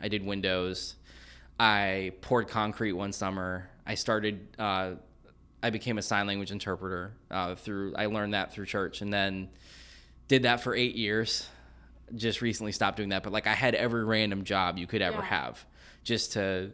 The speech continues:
Speaker 1: you know, try to put bread on the table, and I was a dad at twenty-one.
Speaker 2: Yeah.
Speaker 1: So it was
Speaker 2: That's
Speaker 1: never
Speaker 2: so
Speaker 1: about,
Speaker 2: cool.
Speaker 1: it was never about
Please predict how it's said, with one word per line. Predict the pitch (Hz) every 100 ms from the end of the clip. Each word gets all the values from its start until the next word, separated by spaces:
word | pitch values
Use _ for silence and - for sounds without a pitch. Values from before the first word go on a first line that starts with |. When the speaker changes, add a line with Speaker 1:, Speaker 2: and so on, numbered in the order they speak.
| - -
Speaker 1:
you | 101
know, | 98 87 80 -
try | - 110
to |
put | - 107
bread | 107 104
on | 101 95
the |
table, | - 98 95 98 98
and | 90 90 -
I | 110
was | 104
a | 104
dad | 101 98 98
at | -
twenty-one. | 104 98 95 95 98 - -
Speaker 2:
Yeah. | 214 196 - - - -
Speaker 1:
So | - 170
it |
was | 185
Speaker 2:
That's | 185
Speaker 1:
never | 185 180
Speaker 2:
so |
Speaker 1:
about, | 117 120 127 120
Speaker 2:
cool. | -
Speaker 1:
it | 147 143
was | 156 143
never | 143 139 131
about | 107 104 110 104 -